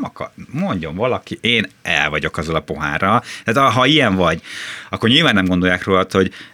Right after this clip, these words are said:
de ha a fickót berakod a tévébe, betöltöd az agyába, hogy ő ezt most itt nyomja, és megkapja ezt a szerepet, akkor egyszer csak így bekapcsol, ez a másik énje,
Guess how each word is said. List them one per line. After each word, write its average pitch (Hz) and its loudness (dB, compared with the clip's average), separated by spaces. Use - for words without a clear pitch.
de 160 4
ha 110 2
a 90 0
fickót 87 -4
berakod 101 0
a - -8
tévébe, 78 2
betöltöd 92 0
az 87 -2
agyába, 80 0
hogy 82 -2
ő 82 -2
ezt 78 -6
most - -10
itt - -14
nyomja, 92 0
és - -2
megkapja 98 -2
ezt 80 -4
a - -10
szerepet, 156 -2
akkor - -10
egyszer - -8
csak - -12
így 73 -14
bekapcsol, - -2
ez 80 -4
a 85 -4
másik 82 -4
énje, 147 2